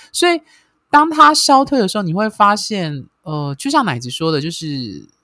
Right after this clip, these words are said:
我觉得很多时候你会发现圈内某一些人啦，他嘴巴虽然说他渴望爱，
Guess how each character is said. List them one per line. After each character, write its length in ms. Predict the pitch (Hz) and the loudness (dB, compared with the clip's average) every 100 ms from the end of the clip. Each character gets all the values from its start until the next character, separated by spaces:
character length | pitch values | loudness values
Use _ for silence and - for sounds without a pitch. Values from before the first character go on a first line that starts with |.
| _ | _
我 120 | - | -10
觉 140 | 180 247 | -6 0
得 400 | 349 359 320 254 | 2 4 4 2
很 320 | 190 156 156 | -2 -4 -4
多 220 | 220 269 | -2 0
时 260 | 277 - 190 | -2 -4 -6
候 220 | 208 208 | -4 -4
你 100 | 156 | -4
会 180 | 175 208 | -4 -4
发 280 | - 196 202 | 0 0 0
现 260 | 220 196 | -6 -8
圈 420 | 180 - 202 196 | -8 -6 -6 -6
内 200 | 208 185 | -6 -6
某 240 | 151 139 190 | -2 -2 -4
一 40 | |
些 280 | 214 - 185 | -8 -6 -6
人 240 | 175 123 | -6 -10
啦， 260 | 107 110 - _ _ _ _ _ _ - | -12 -12 -14 _ _ _ _ _ _ 2
他 100 | 311 | 2
嘴 180 | 262 156 | 4 2
巴 160 | 214 | 4
虽 160 | 233 247 | 4 4
然 140 | 214 | 0
说 160 | 190 - | 0 0
他 100 | 202 | 0
渴 220 | - 127 | -2 -8
望 220 | 135 147 | -6 -6
爱， 280 | 151 127 98 | -4 -6 -8